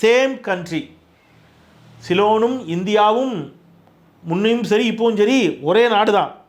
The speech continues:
அப்ப அவங்க கொடுத்தது நைன்டீன் ஃபார்ட்டியில். "The Tamils of Ceylon," bracket-ல, "திராவிடியன்ஸ்."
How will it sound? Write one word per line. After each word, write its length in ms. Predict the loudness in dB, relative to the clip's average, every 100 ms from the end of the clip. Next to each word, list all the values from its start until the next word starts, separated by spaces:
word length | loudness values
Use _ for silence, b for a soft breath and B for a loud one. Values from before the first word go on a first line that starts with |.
| b b b b b
அப்ப 220 | -4 0
அவங்க 240 | 0 0 -2
கொடுத்தது 300 | 0 -2 0
நைன்டீன் 320 | -2 -4 -2
ஃபார்ட்டியில். 460 | -2 -2 -6 -8 -14 _ b b -2
"The 240 | 0 0 0
Tamils 480 | 0 2 2 0 0
of 260 | 2 2 0 -6
Ceylon," 440 | 2 4 2 0 -10 _ _ _ -20 -2
bracket-ல, 680 | 0 2 -2 0 2 2 0 -12 _ _ _ -10
"திராவிடியன்ஸ்." 640 | -2 -2 0 0 -2 -4